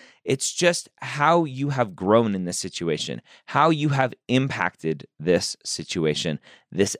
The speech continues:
activity, this career that you are coming from. So that's probably what I would recommend,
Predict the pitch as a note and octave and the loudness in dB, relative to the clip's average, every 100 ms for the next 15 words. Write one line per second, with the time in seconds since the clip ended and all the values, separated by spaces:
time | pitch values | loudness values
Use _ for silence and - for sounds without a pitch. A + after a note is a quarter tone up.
0 | - - - E2 D2+ D2+ D2 D#2+ F#2+ - | -4 -4 -4 -4 -2 -2 0 0 0 0
1 | - - - - F#2 F#2 C#3 B2 C#2+ G1+ | -8 -12 -20 -8 -4 -2 0 2 0 -2
2 | - E2 C#2+ D2+ D#2 - G#2+ D#2 - G#1+ | -2 -2 -2 -2 -4 -4 -2 -2 -6 -8
3 | - A#2+ _ _ _ _ _ _ _ _ | -8 -16 _ _ _ _ _ _ _ _
4 | _ - C#3 A#2+ G#2 - _ _ - G#2+ | _ 0 4 4 4 -4 _ _ -4 2
5 | E3+ C#4 - - C3+ D#3 E3 D#3+ D#3 C#3 | 2 0 -10 0 4 6 4 2 4 6
6 | A#2+ A2 G#2 G#2+ F#2+ C#2 G#1 - | 6 6 4 2 -2 -6 -8 -18